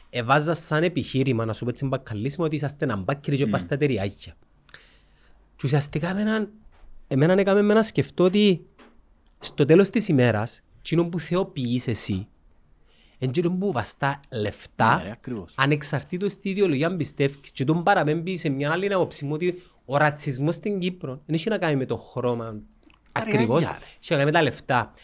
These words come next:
Speaker 1: Για παράδειγμα, και πάντα λέω, λέω στον κόσμο, στον κύκλο μου ότι ο Πακιστανός και ο Ινδός της Walt και της Bolt είναι το τελευταίο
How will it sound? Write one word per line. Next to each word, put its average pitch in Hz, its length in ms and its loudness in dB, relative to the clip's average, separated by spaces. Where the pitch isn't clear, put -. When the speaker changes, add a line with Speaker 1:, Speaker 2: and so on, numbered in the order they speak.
Speaker 1:
Για 123 140 -2
παράδειγμα, 139 540 2
και 123 140 -12
πάντα 123 260 -2
λέω, 139 280 0
λέω 127 200 -2
στον 135 180 -4
κόσμο, 127 320 -4
στον 113 220 -8
κύκλο 139 240 -2
μου 127 80 0
ότι 143 240 0
ο 139 120 2
Πακιστανός 143 680 2
και - 120 -8
ο 233 40 -2
Ινδός 156 420 0
της 147 300 -2
Walt 165 340 8
και 175 140 0
της 127 340 -2
Bolt 165 340 4
είναι 143 140 -6
το 156 140 -2
τελευταίο 185 960 4